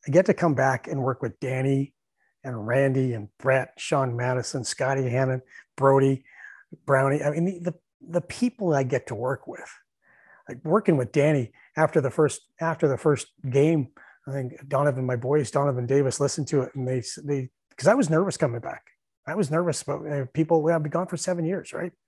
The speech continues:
So, I mean, geez, will people still remember me? Am I the, still the same broadcaster? And, uh, according to Ray Tufts, the great athletic therapist, I'm not. I'm,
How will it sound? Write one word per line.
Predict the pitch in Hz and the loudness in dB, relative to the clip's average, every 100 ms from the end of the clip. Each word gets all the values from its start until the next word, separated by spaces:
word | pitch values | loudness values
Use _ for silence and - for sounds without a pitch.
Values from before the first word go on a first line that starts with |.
| _ _ - _ | _ _ -20 _
So, | - | -8
I | 143 | -2
mean, | 156 131 | -2 -2
geez, | - 180 127 - - _ _ _ _ _ _ - - _ _ _ _ | -4 -4 -4 -4 -10 _ _ _ _ _ _ -20 -20 _ _ _ _
will | 202 | 2
people | 156 190 160 | 4 4 4
still | - 139 | 4 4
remember | 127 196 214 | 6 6 6
me? | 190 202 | 6 6
Am | 156 | 4
I | 127 | 0
the, | 120 | -4
still | - 165 | -2 0
the | 147 | 0
same | - 147 | 0 0
broadcaster? | 117 139 165 175 180 - 190 160 | 0 0 0 0 0 0 0 0
And, | 123 131 | 0 -4
uh, | 143 131 131 147 | -6 -6 -6 -4
according | - 170 | 4 6
to | 151 | 6
Ray | 147 151 | 4 4
Tufts, | 156 151 - - - _ | 2 0 -2 -8 -14 _
the | 143 | 2
great | 151 143 | 6 6
athletic | 135 147 131 120 | 4 2 0 0
therapist, | 135 131 156 - - | 0 0 -2 -4 -4
I'm | 151 | 0
not. | 131 123 | 2 2
I'm, | 127 | -2